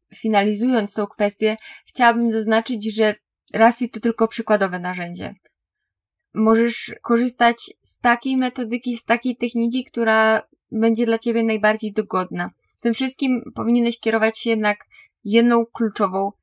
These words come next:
zasadą. To, że korzystasz z jakiegoś narzędzia, ma ci pomóc w wyeliminowaniu zakłóceń w przekazywaniu informacji, wyeliminowaniu zakłóceń w przekazywaniu wiedzy oraz doświadczenia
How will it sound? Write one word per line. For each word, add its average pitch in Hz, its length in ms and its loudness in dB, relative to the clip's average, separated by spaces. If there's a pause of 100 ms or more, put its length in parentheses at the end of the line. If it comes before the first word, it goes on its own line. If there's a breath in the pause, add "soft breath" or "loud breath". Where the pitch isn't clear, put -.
(140)
zasadą. 185 640 -4 (600)
To, 254 220 6
że 214 100 -2
korzystasz 220 500 0
z 180 60 -4
jakiegoś 208 440 -2
narzędzia, 202 560 0
ma 208 180 -2
ci - 160 -8
pomóc 233 640 -2 (180)
w 190 420 -4 (140)
wyeliminowaniu 208 1040 2
zakłóceń 202 640 -2
w - 120 -20
przekazywaniu 196 680 -2
informacji, 180 840 -2 (500 loud breath)
wyeliminowaniu 208 840 2
zakłóceń 185 440 -8
w - 100 -18
przekazywaniu 180 680 -4
wiedzy 208 520 -2
oraz 175 300 -6
doświadczenia 175 840 -4